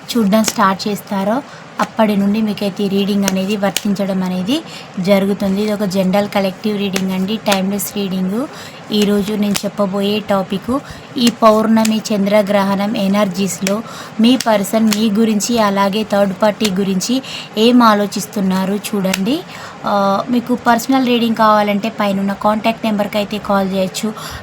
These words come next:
మీకు టారో కోర్స్ అనేది కూడా నేర్పడం అయితే జరుగుతుంది. మీకు ఎనర్జీస్ ఎలా వస్తే అలాగే ప్రజెంటేషన్ అయితే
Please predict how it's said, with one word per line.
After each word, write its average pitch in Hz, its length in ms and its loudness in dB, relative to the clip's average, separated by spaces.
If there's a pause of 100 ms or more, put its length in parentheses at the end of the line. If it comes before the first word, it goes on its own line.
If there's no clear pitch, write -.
మీకు 214 180 -2
టారో 220 260 6
కోర్స్ 247 360 -2
అనేది 233 240 2
కూడా 214 220 2
నేర్పడం 202 520 2
అయితే 185 220 -4
జరుగుతుంది. 190 680 -2 (360)
మీకు 226 200 0
ఎనర్జీస్ 214 500 2
ఎలా 196 220 2
వస్తే 185 380 -2
అలాగే 185 440 0
ప్రజెంటేషన్ 196 680 -2
అయితే 233 340 -2